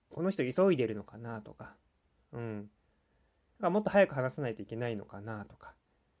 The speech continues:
まあ、ちょっとやはり居心地っていうのがやっぱり悪くなると思うんですね。まあ、それを考えた時に、やっぱり、せっかくね、人と会うならば、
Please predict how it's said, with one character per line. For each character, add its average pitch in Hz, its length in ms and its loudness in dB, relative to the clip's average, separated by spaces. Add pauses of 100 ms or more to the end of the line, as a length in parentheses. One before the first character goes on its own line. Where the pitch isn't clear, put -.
(180)
ま 190 60 -2
あ、 - 20 -2
ち 254 60 2
ょ 269 40 6
っ - 60 -18
と 131 140 4
や 123 80 4
は 160 80 6
り 120 260 0 (260)
居 170 120 0
心 185 280 2
地 180 100 -6
っ 170 60 -8
て - 180 0
い - 20 6
う 151 40 2
の 127 80 0
が 104 80 0
や 104 40 0
っ 107 40 -6
ぱ 190 80 4
り 156 60 4
悪 117 200 2
く 151 100 -8
な 190 80 -4
る 175 80 -8
と - 80 -10
思 110 100 -12
う 127 60 -20
ん 135 40 -18
で 135 60 -20
す - 100 -18
ね。 208 160 -10 (600)
ま 226 60 -4
あ、 - 20 -2
そ 220 100 0
れ 254 80 6
を 262 60 2
考 262 120 -4 (160)
え 277 80 0
た 147 80 -4
時 113 240 -12
に、 113 280 -6 (380)
や 160 100 -6
っ - 20 -20
ぱ 269 120 6
り、 175 180 0 (1080)
せ - 120 -8
っ 143 40 -14
か 190 100 2
く 202 100 -2
ね、 208 100 2
人 202 140 -2
と - 160 0
会 170 100 6
う 147 40 0
な 117 100 -6
ら 110 60 -12
ば、 - 140 -18